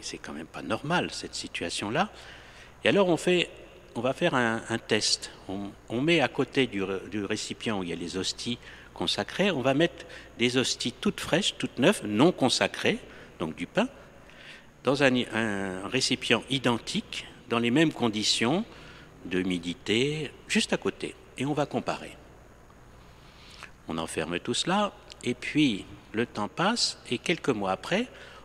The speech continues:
on va aller voir ce que sont devenues les hosties non consacrées. Et là, les hosties non consacrées, elles ont, elles se sont décomposées. Le, le récipient qui avait été scellé, quand on lève les scellés, eh bien,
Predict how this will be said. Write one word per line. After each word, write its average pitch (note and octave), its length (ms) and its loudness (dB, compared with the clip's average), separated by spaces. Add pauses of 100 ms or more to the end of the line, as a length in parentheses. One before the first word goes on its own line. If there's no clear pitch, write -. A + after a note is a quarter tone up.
on A2 80 -4
va F3 300 0
aller C3+ 220 0
voir A#2+ 500 0
ce - 180 -14
que C3 160 -2
sont B2+ 180 0
devenues A#2+ 440 2
les C#3 200 -2
hosties C#3+ 280 -6
non C#3 120 -6
consacrées. - 560 -10 (680)
Et A2+ 80 0
là, G3 120 6
les D#3 220 2
hosties D#3+ 300 2
non D3+ 120 2
consacrées, F3 720 -2 (420)
elles C3 320 2
ont, C#3 520 2 (100)
elles C#3+ 140 2
se - 120 4
sont G#3+ 160 4
décomposées. F3 600 2 (1900)
Le, A2 520 4
le G#2 100 2
récipient A#2 520 2
qui - 140 -6
avait F#2 180 0
été F#2 220 -4
scellé, B2 520 8
quand - 240 -6
on G2+ 60 2
lève A#2 240 0
les G2 100 -2
scellés, F2+ 380 -2
eh - 40 -4
bien, A2+ 200 -6